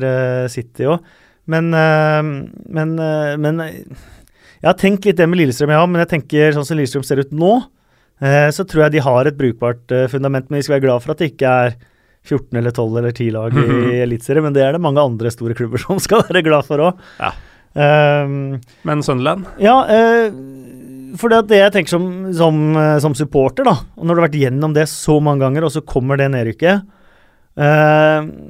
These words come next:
Speaker 1: og du allerede har blitt førti år eldre på de siste fem årene, og da tenker man liksom så egentlig at det er deilig nå å skulle ha en sesong i Championship,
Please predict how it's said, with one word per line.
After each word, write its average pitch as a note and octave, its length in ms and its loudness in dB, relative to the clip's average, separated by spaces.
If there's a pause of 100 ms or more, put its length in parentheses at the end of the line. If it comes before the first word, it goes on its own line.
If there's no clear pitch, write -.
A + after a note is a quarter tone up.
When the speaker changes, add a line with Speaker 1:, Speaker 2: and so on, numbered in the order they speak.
(100)
Speaker 1:
og E3 160 2
du D#3 80 6
allerede D#3 380 4
har D3 100 4
blitt D3 200 0
førti - 360 -4
år C#3 180 4
eldre A#2+ 180 -4
på C3+ 100 -4
de C3+ 60 0
siste C3 320 -2 (720)
fem B2+ 240 -2
årene, E3+ 300 2 (720)
og - 280 -12 (180)
da E3+ 120 4
tenker D#3+ 260 -2
man F3 100 -2
liksom D3+ 160 -6
så D#3 220 -4 (100)
egentlig C3+ 300 -8
at D#3+ 80 -4
det D3+ 80 -4
er C3+ 160 -14 (160)
deilig A#2+ 480 -2
nå C3 160 -2
å - 420 -16
skulle B2 220 -4
ha C3 320 2
en B2 100 -2
sesong B2+ 380 -6
i C3 80 -8
Championship, B2+ 600 -4